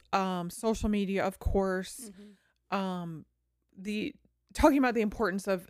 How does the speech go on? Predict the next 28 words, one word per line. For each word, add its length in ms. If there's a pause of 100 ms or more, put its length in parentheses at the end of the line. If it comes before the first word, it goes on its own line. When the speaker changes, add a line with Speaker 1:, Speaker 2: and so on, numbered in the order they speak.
Speaker 1:
of 160
self-care. 720 (920)
But 680
the 1200
activities, 920 (320)
I'll 140
say, 500
Speaker 2:
<sighs> 40
Speaker 1:
that 340
are 320
offered 440
for 140
self-care, 920
Speaker 2:
Uh-huh. 480 (280)
Speaker 1:
I 140
just 460
think 220
is 100
some 400
junk. 600 (160)
Speaker 2:
Agreed. 720
Speaker 1:
Because, 800 (640)
so 320
<laughs> 0
one 340
of 100
the 100
examples 680